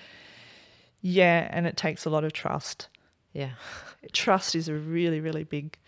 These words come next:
Speaker 1: a
Speaker 2: In
Speaker 1: big one.
Speaker 2: yourself?
Speaker 1: Trust in yourself and trust that you're okay, trusting that you're okay. Um, and that you'll find the way and you'll get the help that you need. And you don't know how,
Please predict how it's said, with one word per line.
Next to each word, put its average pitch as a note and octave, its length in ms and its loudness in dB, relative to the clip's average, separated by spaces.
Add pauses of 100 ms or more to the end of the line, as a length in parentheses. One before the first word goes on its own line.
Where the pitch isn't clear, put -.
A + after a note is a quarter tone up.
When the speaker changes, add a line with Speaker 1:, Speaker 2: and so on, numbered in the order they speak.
(880)
Speaker 1:
a D#3+ 60 4
Speaker 2:
In D#3 40 6
Speaker 1:
big - 20 6
one. E3 120 2
Speaker 2:
yourself? D#3 560 0 (1700)
Speaker 1:
Trust - 360 0
in F#3 100 6
yourself D#3 500 4
and D3 140 -2
trust - 320 -2
that - 120 -2
you're D3 200 0
okay, - 320 -4 (120)
trusting D#3 440 -2
that - 160 -2
you're D3 180 2
okay. C#3 540 -2 (1080)
Um, D3 440 0 (520)
and D#3 200 6
that C#3+ 280 4 (160)
you'll D#3 220 4
find D#3 480 6
the D#3 100 4
way D3+ 380 2
and D#3+ 100 2
you'll D#3 220 2
get - 240 0
the - 60 0
help - 320 -4
that - 140 -2
you D3+ 120 -2
need. E3 420 -4 (200)
And D#3 120 -2
you D3+ 60 -2
don't D3 260 2
know D#3+ 160 4
how, D3+ 480 2